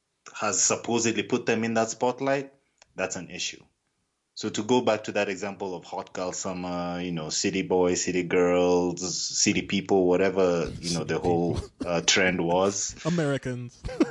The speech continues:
Speaker 2: <laughs>
Speaker 1: I, <laughs> thank you. I just, I just went back to, okay, what is it they actually do? Music. Okay. How good is Meg Thee Stallion at rapping?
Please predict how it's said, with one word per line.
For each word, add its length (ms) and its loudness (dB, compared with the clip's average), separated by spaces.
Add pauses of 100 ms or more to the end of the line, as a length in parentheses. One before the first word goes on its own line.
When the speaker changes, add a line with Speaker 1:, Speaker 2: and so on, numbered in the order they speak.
(220)
Speaker 2:
<laughs> 540 -14
Speaker 1:
I, 160 4
<laughs> 580 2
thank 300 0
you. 180 -16 (1080)
I 80 -6
just, 360 -10 (960)
I 120 0
just 220 -6
went 200 0
back 240 0
to, 380 -10
okay, 300 -6
what 260 0
is 120 -2
it 100 -4
they 80 2
actually 340 -4
do? 260 -6
Music. 600 -8
Okay. 380 -10 (520)
How 220 2
good 200 4
is 120 -4
Meg 260 -2
Thee 60 -4
Stallion 440 -4
at 100 -10
rapping? 420 -12